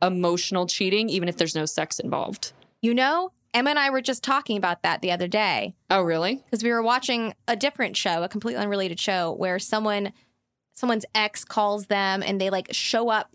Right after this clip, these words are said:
Speaker 2: to meet them, even though they have a partner. And it's like, they look nice and they show up to meet them. And we're like,
Speaker 1: Yeah.
Speaker 2: "That's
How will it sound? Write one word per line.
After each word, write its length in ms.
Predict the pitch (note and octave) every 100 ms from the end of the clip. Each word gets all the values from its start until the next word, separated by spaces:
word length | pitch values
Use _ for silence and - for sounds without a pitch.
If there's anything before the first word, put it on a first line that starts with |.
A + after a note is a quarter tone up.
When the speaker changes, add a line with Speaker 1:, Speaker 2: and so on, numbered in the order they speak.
| -
Speaker 2:
to 140 | A3
meet 360 | F#3+ G3 G3 -
them, 340 | D3+ E2+ G#2
even 200 | - G3
though 80 | F#3+
they 100 | F#3
have 120 | F#3+
a 40 | F3+
partner. 520 | - F3+ - F3 - - -
And 80 | G3
it's 120 | G3
like, 120 | F#3+
they 120 | F#3+ F3
look 280 | F#3 G#3+
nice 380 | B3 G3+ G3 -
and 80 | G3
they 40 |
show 180 | F3+ -
up 80 | G3
to 80 | -
meet 220 | G3 G3+
them. 120 | G#3 G#3
And 80 |
we're 80 | G#3
like, 180 | A3 A3 -
Speaker 1:
Yeah. 240 | C4 E4
Speaker 2:
"That's 220 | D4+ -